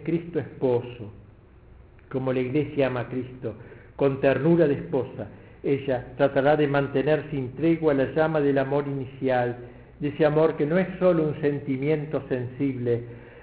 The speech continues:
mudable como todos los sentimientos, sino sobre todo un acto voluntario de renovada fidelidad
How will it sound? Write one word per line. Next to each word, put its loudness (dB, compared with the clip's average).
mudable 8
como 0
todos 4
los -2
sentimientos, -2
sino -6
sobre -2
todo -2
un -2
acto -2
voluntario 0
de 2
renovada 2
fidelidad 4